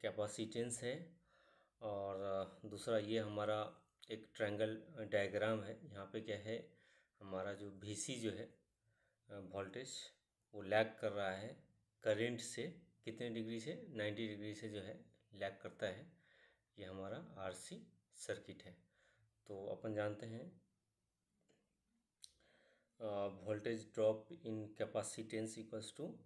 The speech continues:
I time V C हो गया। I क्या है, हमारा Current है। तो अपन ये भी लिख सकते हैं आगे यहाँ पे, voltage equals to V R square प्लस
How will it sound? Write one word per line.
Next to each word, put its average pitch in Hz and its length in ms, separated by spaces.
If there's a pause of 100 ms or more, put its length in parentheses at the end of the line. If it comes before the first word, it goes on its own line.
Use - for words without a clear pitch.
(120)
I 104 80 (140)
time 107 220
V 101 100
C 117 200
हो 107 100
गया। 107 180 (880)
I 107 220
क्या 110 160
है, 107 60
हमारा 104 260 (220)
Current 110 320
है। 107 160 (760)
तो 110 160
अपन 117 320
ये 120 140
भी 127 100
लिख 120 180
सकते - 240
हैं 120 60
आगे 113 220
यहाँ 107 320
पे, 175 60 (1600)
voltage 107 640 (1040)
equals 110 440
to 139 200 (1400)
V 107 320 (320)
R 107 180 (160)
square 127 340 (2500)
प्लस 110 580